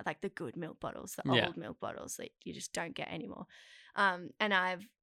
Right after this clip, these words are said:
Speaker 1: yeah, walked out of the canteen with my, like, white paper bag, my milk bottles in it,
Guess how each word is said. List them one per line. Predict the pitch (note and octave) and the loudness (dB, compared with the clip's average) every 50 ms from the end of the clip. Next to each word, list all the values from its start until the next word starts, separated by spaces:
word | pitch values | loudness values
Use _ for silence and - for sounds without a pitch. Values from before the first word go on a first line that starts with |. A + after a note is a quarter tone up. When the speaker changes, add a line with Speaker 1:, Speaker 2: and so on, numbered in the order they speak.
| _ - | _ -2
Speaker 1:
yeah, | G#3+ G#3 F3 - - G3+ | 0 0 0 0 -4 2
walked | G3 A3+ A3+ A3+ A3+ - | 6 6 6 6 6 6
out | A3 G#3+ G3+ | 6 6 6
of | G3+ | 4
the | G3+ | -4
canteen | - - A3 F#3 F#3 F#3 - - F#3 F#3 F#3+ F#3 | -6 -2 -2 -2 -2 -2 -2 -2 -2 -2 -2 -4
with | F#3 F3+ - | -8 -6 -4
my, | F3+ F3 | -4 -2
like, | F3 F3 F3 - F3 | -2 -4 -6 -6 -4
white | F3 F3+ F3 - - | -2 0 0 -2 -4
paper | - - F3 - - F3+ | -6 -8 -8 -8 -8 -6
bag, | - E3 - - G3 G3 G3+ - - - - - - - - - _ _ | -4 -4 -4 -4 -6 -8 -10 -12 -14 -18 -18 -18 -18 -18 -20 -20 _ _
my | - F#3+ F3+ | -6 -6 -4
milk | F3+ F3 E3+ F3 - | -4 -4 -6 -6 -6
bottles | - F3+ E3+ D#3+ E3+ - | -6 -6 -6 -6 -6 -8
in | - F3+ E3 | -8 -8 -6
it, | D#3 - | -8 -8